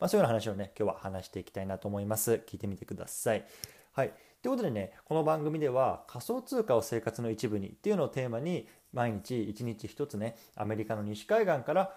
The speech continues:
こう仮想通貨関連のニュースっていうのを皆さんにお届けしています。仮想通貨って怪しいなとか、ギャンブルだよなとか、そういうふうにね、考えてる方が、少しでもね、仮想通貨って楽しいなって思ってね、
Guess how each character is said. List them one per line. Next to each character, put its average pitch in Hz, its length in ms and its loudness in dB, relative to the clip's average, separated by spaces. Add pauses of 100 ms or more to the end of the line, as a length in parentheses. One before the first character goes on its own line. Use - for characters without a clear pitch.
こ - 60 -6
う - 20 -6
仮 - 160 -10
想 113 140 2
通 120 100 -4
貨 113 120 -8
関 135 160 0
連 107 100 0
の 98 60 -4
ニ 117 100 -6
ュ 139 60 -2
ー - 20 -6
ス - 120 -10
っ - 20 -20
て 202 100 -4
い - 20 2
う 214 40 4
の 185 60 6
を - 20 6
皆 107 160 -2
さ 101 100 -6
ん 92 80 -4
に 92 60 -6
お 95 60 -6
届 98 240 -2
け 98 80 -4
し - 60 -12
て 110 100 -6
い 104 60 -2
ま 123 120 -2
す。 123 160 0 (340)
仮 - 140 -14
想 113 100 -2
通 120 160 -2
貨 104 100 -2
っ 101 60 -6
て - 80 -8
怪 110 180 2
し 151 160 0
い 143 40 0
な 123 160 0
と 110 100 -8
か、 - 240 -4
ギ 139 80 -2
ャ 170 60 2
ン 196 60 2
ブ 185 60 4
ル 160 80 2
だ 127 80 4
よ 113 120 2
な 104 120 0
と - 100 -8
か、 - 80 -20 (220)
そ - 140 0
う 269 40 6
い 254 40 4
う - 20 0
ふ 262 60 -2
う 240 40 4
に 135 100 2
ね、 - 340 -4
考 127 160 0
え 113 120 4
て 104 100 0
る 92 40 0
方 104 220 -4
が、 170 300 2 (580)
少 - 200 -4
し 233 60 -6
で 180 80 -2
も 147 80 0
ね、 151 120 -2 (240)
仮 113 100 -10
想 - 100 -2
通 131 160 -4
貨 117 100 -2
っ - 40 -6
て - 200 -12 (100)
楽 135 180 -4
し 196 100 -2
い 180 40 2
な 170 80 2
っ 160 80 -2
て - 80 -14 (180)
思 165 140 0
っ - 40 -10
て 113 80 -2
ね、 117 140 -2